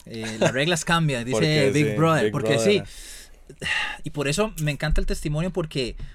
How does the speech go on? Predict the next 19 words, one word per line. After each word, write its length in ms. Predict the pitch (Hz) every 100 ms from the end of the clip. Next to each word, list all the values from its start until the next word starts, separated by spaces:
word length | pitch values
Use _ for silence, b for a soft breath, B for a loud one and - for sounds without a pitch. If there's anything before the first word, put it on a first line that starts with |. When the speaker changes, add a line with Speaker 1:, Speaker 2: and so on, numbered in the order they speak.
| B
Speaker 1:
porque, 520 | - - 127 113 110 -
eh, 220 | 101 -
ahí 240 | 110 123 151
parece 380 | 180 175 180
que 80 | 185
el 60 | 151
cuento 320 | 160 170 185
de 80 | 170
hadas, 400 | 185 196 170 127
¿verdad? 640 | 120 147 190 165 110 107
Cambió, 400 | - 110 117 185
Speaker 2:
Va 140 | 214 202
bien 400 | 185 120 127 127
y 160 | 113
ya, 100 | 107
Speaker 1:
final 180 | 139 160 175
Speaker 2:
sí, 80 |
sí. 0 |
Speaker 1:
feliz, 840 | 185 165 214 226 214 208 196 -